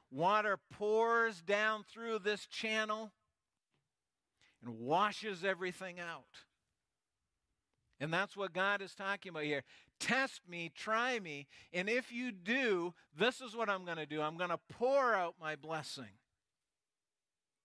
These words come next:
What's God saying? He's saying, "If you will hold nothing back from me,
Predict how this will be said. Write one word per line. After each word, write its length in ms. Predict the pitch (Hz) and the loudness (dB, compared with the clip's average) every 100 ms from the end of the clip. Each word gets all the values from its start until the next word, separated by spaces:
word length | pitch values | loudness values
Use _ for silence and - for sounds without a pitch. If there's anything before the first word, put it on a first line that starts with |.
| _ _ _ _ _ _ _ _ _ _ _ _ _ _ _ _ _ _ _ _ _ _ | _ _ _ _ _ _ _ _ _ _ _ _ _ _ _ _ _ _ _ _ _ _
What's 200 | 127 131 | -8 -6
God 280 | - 156 156 | -2 -2 -4
saying? 440 | - 175 175 180 180 | -4 0 0 0 -4
He's 200 | 143 127 | -8 -8
saying, 480 | 175 156 151 143 147 | -4 -2 -4 -6 -6
"If 220 | 143 151 | -6 -4
you 140 | 170 | -4
will 140 | 175 151 | -2 -2
hold 320 | 147 156 139 | -2 -4 -2
nothing 500 | 143 165 - 190 175 | -4 -4 -4 -12 -8
back 320 | 165 160 160 | -6 -6 -8
from 300 | - 139 131 | -12 -10 -10
me, 400 | 156 143 95 104 | -6 -6 -8 -12